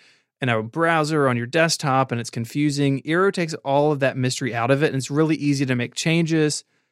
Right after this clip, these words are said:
to tweak things on your network. For instance, we've have a, a new iPad in the house 'cause my kids are home, and I could very easily group it into the group,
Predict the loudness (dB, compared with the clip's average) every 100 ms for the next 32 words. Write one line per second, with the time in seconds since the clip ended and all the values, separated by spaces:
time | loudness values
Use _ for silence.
0 | _ -10 0 0 2 0 2 0 -2 -6
1 | -8 -10 -14 -6 0 2 2 -4 -10 _
2 | _ _ -2 0 0 -2 0 0 2 2
3 | 0 0 0 2 0 2 0 0 -2 -2
4 | -4 -4 -4 -2 -2 -2 -2 -2 -2 -6
5 | -20 _ _ -2 0 0 0 0 2 0
6 | 0 0 -2 -2 -2 2 0 2 0 0
7 | 0 0 -2 _